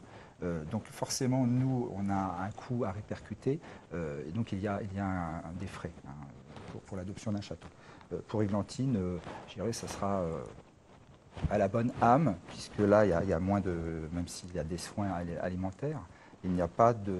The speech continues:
de frais, euh, je dirais, d'ordre vétérinaire, pour le moment en tout cas, souhaitons-lui que ça continue. Euh, et du coup, euh, c'est, euh, aux bonnes âmes qui passeront par chez nous, un petit peu pour, pour eux, hein,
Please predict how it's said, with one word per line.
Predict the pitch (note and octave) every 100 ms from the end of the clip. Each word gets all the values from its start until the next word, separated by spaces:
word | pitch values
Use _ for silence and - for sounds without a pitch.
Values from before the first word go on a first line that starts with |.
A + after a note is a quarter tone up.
| F2+
de | F#2+
frais, | - - G#2 G2
euh, | F2+
je |
dirais, | - F#2 G2
d'ordre | F2 E2 -
vétérinaire, | E2+ E2+ - E2+ F2+ C3+ - -
pour | F2
le |
moment | F2+ G2+
en | C#3+
tout | G2
cas, | - C3+ - - - - - -
souhaitons-lui | - F2+ F2+ F2+
que | F2
ça | E2+
continue. | - E2+ F2+ A2+ - - - - -
Euh, | A2+ G#2 G2 F#2+ F#2 F2 F2
et | G2+
du | F2+ F#2
coup, | - A#2 A#2+
euh, | F#2+ F2+ F2 E2 E2
c'est, | E2+ - G#2 A2
euh, | G2+ F2+ E2+ E2 D#2 D2 - - -
aux | G#2+
bonnes | G2 A#2+ A2+ A#2
âmes | B2
qui | B2+
passeront | - G#2 - G#2+
par | G#2 -
chez | F2+
nous, | F#2 B2+
un | E2 F2 -
petit | -
peu | F#2
pour, | -
pour | F#2+ G2+ - F#2 G#2+
eux, |
hein, | A2+